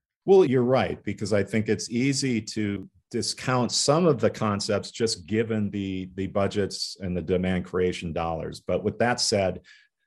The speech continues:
uh, some of the most important work in terms of the legacy of Nike marketing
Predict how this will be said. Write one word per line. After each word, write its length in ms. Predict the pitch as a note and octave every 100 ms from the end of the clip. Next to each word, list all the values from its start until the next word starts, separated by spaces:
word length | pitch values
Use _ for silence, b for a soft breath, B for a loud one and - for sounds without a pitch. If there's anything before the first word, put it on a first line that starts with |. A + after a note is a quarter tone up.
| _
uh, 220 | G2 G2 F#2+
some 260 | - A#2+
of 60 | A#2+
the 80 | A2
most 500 | A2 A2 G#2+ - _
important 880 | A#2 G#2 - - C3 C3+ C3+ A2+ G#2 -
work 440 | G2+ A#2+ A2+ A2 -
in 160 | G2+
terms 420 | F#2 - G#2 G2 F#2+
of 120 | E2+
the 80 | F#2
legacy 580 | G2+ A2+ A2+ - F#2+
of 180 | F2+ D#2
Nike 320 | F#2 F2+ F2+
marketing 580 | F2+ F2 F2 F2+ F2 E2